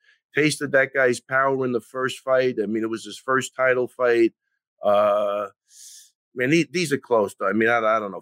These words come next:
Figueiredo's really good. Adesanya's unbelievable. But, uh, I think they're gonna be two worthy challenges. And I could, I could see it going, uh,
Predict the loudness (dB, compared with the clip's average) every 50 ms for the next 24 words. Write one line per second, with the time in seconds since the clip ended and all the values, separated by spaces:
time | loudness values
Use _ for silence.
0 | -8 -4 -2 0 2 2 2 2 2 2 0 0 0 -2 -2 -2 0 0 0 0
1 | 0 2 2 2 2 0 -2 -6 -4 -2 -2 -2 -2 -4 -6 -8 -10 -12 -14 -10
2 | -10 -8 -8 -6 -6 -6 -4 -4 -4 -6 -8 -12 -16 -16 -16 -16 -14 -8 -4 -2
3 | 0 2 4 4 6 6 6 4 2 0 -2 -6 -6 -2 -2 0 0 2 0 0
4 | -2 -4 -6 -4 0 0 2 4 4 4 2 2 0 -2 -4 -2 0 0 2 2
5 | 2 0 -2 -4 -6 -6 -6 -2 0 0 0 0 -2 -4 0 0 0 0 0 -6
6 | -10 -10 -8 -2 2 4 4 4 4 2 0 2 2 2 0 0 0 0 0 0
7 | 0 0 -2 -4